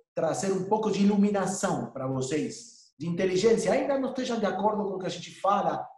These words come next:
ou estejam só parcialmente, ter trazido iluminação sobre esse momento tão estruturante da escola e tão pouco, eh, trabalhado na escola, que é o recreio. Esse é nosso papel fundamental. Esse,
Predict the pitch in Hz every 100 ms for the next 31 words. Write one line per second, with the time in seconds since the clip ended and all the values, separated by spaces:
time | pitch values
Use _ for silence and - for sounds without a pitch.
0 | - 151 - 185 180 - 190 196 180 180
1 | 180 156 151 190 - - - _ _ _
2 | _ _ - 202 202 196 196 220 220 220
3 | 226 220 208 - 226 185 170 170 180 180
4 | 170 170 175 - - - 226 226 - 196
5 | 180 170 175 175 165 156 - 170 175 170
6 | - 175 175 196 202 202 190 - _ _
7 | _ _ _ _ - 147 147 143 143 139
8 | 190 175 175 175 180 156 135 127 - -
9 | 151 143 - 139 139 135 135 131 131 139
10 | - _ _ _ _ _ - 226 226 180
11 | 165 170 156 151 - 156 147 143 143 135
12 | 131 131 139 156 - _ _ _ _ 196
13 | 196